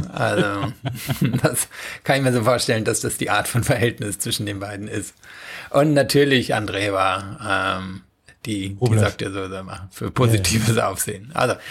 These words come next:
Speaker 2: Ja.
Speaker 1: ha-, hat schon gepasst und wir sollten dann, glaub ich, gleich, wenn wir ganz unten bei den Herren sind, kurz über Alcaraz sprechen, aber
Speaker 2: Mhm.
Speaker 1: das kann bis dahin warten. Und ja, Svitolina, ich erwarte ehrlicherweise halt seit Wochen, dass das irgendwie so ein bisschen nicht in sich zusammenfällt,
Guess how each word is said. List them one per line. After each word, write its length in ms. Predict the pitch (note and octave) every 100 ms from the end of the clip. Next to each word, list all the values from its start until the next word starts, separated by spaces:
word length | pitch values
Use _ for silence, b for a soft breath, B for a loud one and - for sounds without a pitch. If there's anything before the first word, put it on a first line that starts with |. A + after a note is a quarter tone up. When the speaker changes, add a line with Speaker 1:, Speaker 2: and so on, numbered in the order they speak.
| G#2
Speaker 2:
Ja. 80 | F#2+
Speaker 1:
ha-, 120 | G#2
hat 200 | C3 -
schon 140 | A3
gepasst 460 | C#3+ C#3+ C3 - C3
und 160 | B2
wir 80 | A2
sollten 400 | A2 A#2+ B2+ A#2+
dann, 380 | G#2 G#2+ G#2+ A2
glaub 200 | A#2 G#2
ich, 100 | G2+
gleich, 340 | - F#2+ F#2+ G2+
wenn 140 | G#2
wir 180 | G2+ F#2+ - -
ganz 240 | C3+ C3
unten 180 | D#3 B2+
bei 100 | A2+
den 80 | G2+
Herren 240 | G2 G2+
sind, 180 | G2 -
kurz 200 | G#2+ -
über 320 | G2+ F#2+ -
Alcaraz 420 | A2 G#2+ F#2 F#2+
sprechen, 360 | - G2+ - G#2+
aber 280 | G2 F#2 G2
Speaker 2:
Mhm. 120 | A#2+ B B
Speaker 1:
das 180 | - -
kann 280 | - G#2+ E2+ -
bis 120 | -
dahin 280 | G#2+ G#2 F#2+
warten. 320 | G#2 - G#2+
Und 160 | G2+
ja, 200 | A2+ A#2 -
Svitolina, 720 | - B2+ C3+ C3 C#3 C#3+ C#3+ - B B B B B _ - - -
ich 320 | D3+ - D3
erwarte 480 | A#2 G#2+ B2+ D#3+ D#3
ehrlicherweise 680 | A#2 A#2+ B2+ A2+ A#2 B2+
halt 140 | A#2 G#2+
seit 240 | A2 G#2
Wochen, 440 | G#2+ C3 A#2 A2
dass 200 | A2 A#2
das 220 | - A2+ A#2+
irgendwie 200 | A2 G#2+
so 120 | A2+
ein 100 | G#2+
bisschen 280 | A#2 B2+ C#3
nicht 140 | D3+
in 100 | D3+
sich 160 | C#3 -
zusammenfällt, 760 | B2+ A2+ C3 C3+ C3 C#3 C3